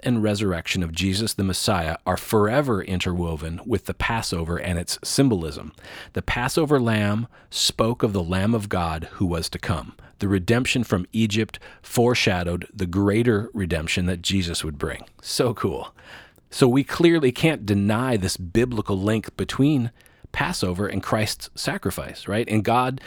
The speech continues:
in his sovereignty, he ordained the shedding of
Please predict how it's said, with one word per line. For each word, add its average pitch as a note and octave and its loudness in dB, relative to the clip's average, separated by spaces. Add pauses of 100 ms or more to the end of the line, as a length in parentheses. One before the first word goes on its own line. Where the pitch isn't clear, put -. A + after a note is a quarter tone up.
(300)
in C3+ 4
his D3+ 4
sovereignty, B2+ 2
he A#2+ 0
ordained A2+ 2 (580)
the A2 2
shedding B2 4
of A2+ 2